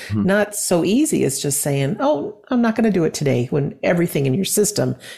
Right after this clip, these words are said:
Speaker 2: is crying out for that.
Speaker 1: Yeah.
Speaker 2: So what was it like coming back?
Speaker 1: I think that might be why I was shown the things that I was shown, was to give me the strength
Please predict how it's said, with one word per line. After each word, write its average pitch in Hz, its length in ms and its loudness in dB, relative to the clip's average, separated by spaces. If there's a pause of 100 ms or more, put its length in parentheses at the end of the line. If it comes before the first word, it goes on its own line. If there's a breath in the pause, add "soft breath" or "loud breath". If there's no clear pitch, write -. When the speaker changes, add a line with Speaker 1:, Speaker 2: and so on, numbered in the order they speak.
(120)
Speaker 2:
is 139 120 -2
crying 143 400 0
out 147 220 -2
for - 140 -6
that. - 440 -6
Speaker 1:
Yeah. 170 180 -2
Speaker 2:
So 190 60 2
what 226 140 2
was 220 100 -2
it - 100 0
like 190 440 0
coming 160 280 -2
back? - 520 -6 (380 loud breath)
Speaker 1:
I 123 80 0
think 180 480 -2
that 117 180 2
might 131 180 0
be 110 100 2
why 95 260 2
I 104 80 0
was 98 180 0
shown 101 540 -2 (280)
the 104 120 -2
things 101 320 2
that 98 120 2
I 90 60 2
was 90 160 0
shown, 90 460 -2 (480)
was 104 380 2
to 104 200 2
give 101 320 -2
me 107 240 2
the 90 160 -6
strength - 640 -2